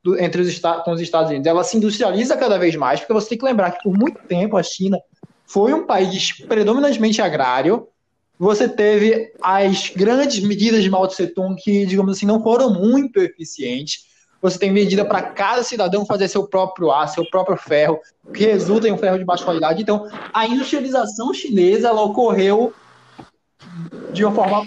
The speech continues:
bastante penosa, digamos assim, e, é, e problemática como um todo. E depois de todo esse tempo de dura industrialização, de diversos problemas,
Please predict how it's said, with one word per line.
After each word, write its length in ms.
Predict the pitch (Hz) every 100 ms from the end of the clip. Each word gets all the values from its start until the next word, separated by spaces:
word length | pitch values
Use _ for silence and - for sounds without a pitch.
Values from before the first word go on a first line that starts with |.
| -
bastante 1120 | 180 208 214 - - 196 220 - 277 233 131 - _ _ _ _ -
penosa, 800 | 254 233 185 165 185 202 269 - - -
digamos 420 | 160 165 160 156
assim, 480 | 151 156 131 170 202 _ - - -
e, 100 | 170
é, 320 | 180 180 180 - _ -
e 100 | 208
problemática 920 | 208 233 233 220 170 139 185 - 214
como 260 | 180 165 147
um 80 |
todo. 340 | 139 113 120 233 - _ _ - _ _ _ - - _ - -
E 260 | 226 247 262
depois 520 | 262 - 247 240 233
de 100 | -
todo 280 | 233 254 294
esse 220 | 302 -
tempo 340 | 190 196 190
de 140 | 208 175
dura 260 | 185 226
industrialização, 920 | 247 226 214 214 220 208 208 180 185 180
de 120 | - -
diversos 460 | 170 190 214 220
problemas, 920 | - 202 160 156 165 214 165 - -